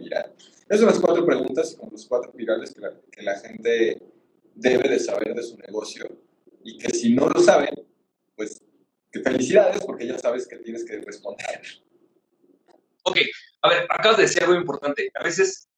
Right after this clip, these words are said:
Speaker 2: creo que el problema que tenemos como emprendedores es que no nos hacemos la pregunta correcta.
Speaker 1: Sí, completamente.
Speaker 2: ¿No? Entonces, va-, vamos por ahí con, "Ay, güey, yo vi que Rubén en Aprendamos Marketing tiene setenta y cinco mil seguidores.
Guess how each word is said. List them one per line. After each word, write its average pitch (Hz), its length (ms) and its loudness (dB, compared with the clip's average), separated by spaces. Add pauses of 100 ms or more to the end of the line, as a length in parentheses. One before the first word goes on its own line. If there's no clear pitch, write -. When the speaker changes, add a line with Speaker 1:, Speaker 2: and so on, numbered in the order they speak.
(640)
Speaker 2:
creo - 220 0
que 180 100 2
el - 140 0
problema 127 480 2
que - 100 -12
tenemos 107 400 -8
como 233 200 -4
emprendedores - 580 -6
es - 120 -12
que - 100 -8
no - 100 -6
nos 117 180 -8
hacemos 110 220 -16
la - 140 -4
pregunta 95 400 -10
correcta. - 400 -10 (680)
Speaker 1:
Sí, - 320 -14
completamente. 117 460 -6
Speaker 2:
¿No? 165 80 -6
Entonces, 185 520 -4
va-, 165 120 6
vamos 175 340 4
por 160 220 2
ahí 156 260 2
con, - 340 -2 (160)
"Ay, 240 340 2
güey, 226 160 4
yo 262 80 -2
vi 277 160 0
que 262 100 4
Rubén 226 300 6
en 240 100 4
Aprendamos 214 480 4
Marketing 214 400 0
tiene 202 240 -2
setenta 180 400 0
y 151 60 -2
cinco - 320 -8
mil 226 160 2
seguidores. 240 680 4